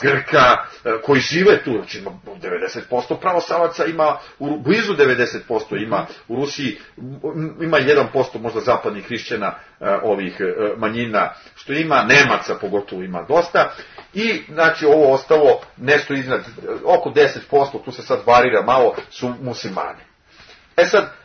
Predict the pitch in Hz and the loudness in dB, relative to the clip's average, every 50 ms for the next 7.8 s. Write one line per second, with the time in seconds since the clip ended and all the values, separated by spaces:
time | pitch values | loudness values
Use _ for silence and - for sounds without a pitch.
0 | _ - 123 123 123 127 123 127 127 123 123 - - - 208 214 - 240 214 165 | _ 4 6 6 8 6 6 6 4 4 4 2 -2 -4 -6 0 4 4 4 6
1 | 139 - - - - 170 143 131 120 107 95 - - 101 - - - - - - | 4 2 2 2 0 -2 -2 -2 -2 -4 -6 -8 -14 -18 -18 -20 -20 -20 -20 -20
2 | 65 67 - _ _ _ _ _ - 123 135 156 175 208 214 202 190 175 151 139 | -20 -20 -20 _ _ _ _ _ -14 -6 0 2 4 4 4 4 4 2 0 0
3 | 123 120 - - 190 160 - - 139 131 139 151 147 143 - - - _ _ - | 0 -4 -8 -10 -10 -10 -2 0 2 4 4 2 0 -2 -6 -10 -18 _ _ -12
4 | 95 95 117 123 123 107 - - 113 107 95 98 98 98 98 95 - - 95 - | -10 -8 -8 -8 -8 -8 -6 -2 -2 -2 0 0 0 0 0 -4 -8 -10 -14 -10
5 | - 107 - - - - - _ _ _ _ _ _ _ _ - - - 120 - | -8 -8 -8 -8 -14 -18 -20 _ _ _ _ _ _ _ _ -16 -14 -14 -4 0
6 | 147 143 - - 147 139 - - 156 120 - - - - _ _ - - - - | 0 0 2 2 0 0 2 2 2 2 2 0 -6 -18 _ _ -10 -10 -10 -2
7 | 180 190 196 190 - 185 180 170 160 160 180 170 - - 143 | 0 0 0 0 0 0 2 2 4 6 6 4 4 2 -4